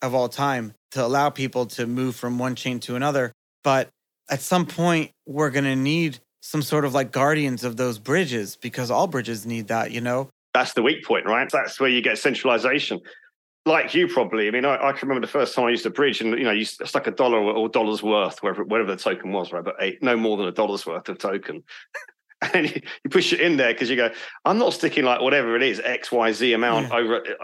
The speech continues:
Speaker 2: and I'll see if it comes out the other end." And then you go in the community and it's like, everyone, and it's like, "Hey, everyone, how long did it take for yours to come through?" And everyone's, like, kind of self-assuring each other. "Well, mine took twenty-four hours.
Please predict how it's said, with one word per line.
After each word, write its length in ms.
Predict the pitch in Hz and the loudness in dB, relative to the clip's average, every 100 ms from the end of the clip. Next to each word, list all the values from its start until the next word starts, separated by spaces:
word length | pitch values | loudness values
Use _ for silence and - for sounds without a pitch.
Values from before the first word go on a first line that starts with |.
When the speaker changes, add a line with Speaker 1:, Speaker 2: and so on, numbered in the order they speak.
| - | -2
Speaker 2:
and 140 | 139 | 2
I'll 80 | 143 | 2
see 220 | - 180 | 2 2
if 60 | 156 | 2
it 100 | - | 0
comes 240 | 156 135 | 0 2
out 180 | 147 135 | 2 2
the 60 | |
other 240 | 139 131 156 | 2 4 2
end." 280 | 156 - - _ _ _ - | 0 -4 -18 _ _ _ -2
And 100 | 147 | 2
then 100 | 156 | 4
you 100 | 151 | 4
go 120 | 175 | 4
in 60 | 170 | 4
the 80 | 160 | 4
community 500 | - 160 180 - 113 | 2 2 2 2 0
and 80 | 107 | 0
it's 100 | 113 | 0
like, 180 | 117 117 | 0 2
everyone, 360 | 127 120 123 - | 0 2 0 0
and 120 | 127 | -2
it's 100 | 113 | 0
like, 160 | 113 101 - _ _ _ | 0 -2 -8 _ _ _
"Hey, 120 | 143 220 | 0 2
everyone, 320 | 131 98 151 - | 2 0 0 -4
how 220 | - 226 | -4 0
long 160 | 269 240 | 2 2
did 120 | 208 | 0
it 60 | 170 | -2
take 240 | - 170 | -4 -4
for 100 | - | -2
yours 260 | 165 202 220 | 0 2 0
to 80 | - | -4
come 180 | 131 | -4
through?" 120 | 110 - - | -4 -8 -6
And 100 | - | 0
everyone's, 240 | 190 226 160 | 2 4 4
like, 260 | 160 139 - - - | 2 0 -8 -20 -6
kind 180 | - 156 | 0 2
of 100 | 139 | 0
self-assuring 720 | - 180 170 - - 202 180 | 0 2 2 0 2 4 4
each 200 | 131 113 | 0 -2
other. 180 | 104 117 | -2 2
"Well, 120 | 156 | 2
mine 240 | 165 202 208 | 2 2 2
took 200 | - 151 | -2 0
twenty-four 480 | 190 175 - 107 | 2 2 0 -2
hours. 180 | 95 85 | -2 -4